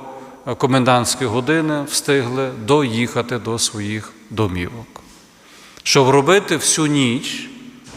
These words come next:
то треба зайти о дванадцятій годині, закритись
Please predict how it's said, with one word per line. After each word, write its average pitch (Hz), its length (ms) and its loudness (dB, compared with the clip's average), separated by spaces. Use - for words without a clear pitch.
то 131 100 -4
треба 147 680 4
зайти 120 840 -2
о 123 80 0
дванадцятій 113 600 0
годині, 196 540 0
закритись 131 960 0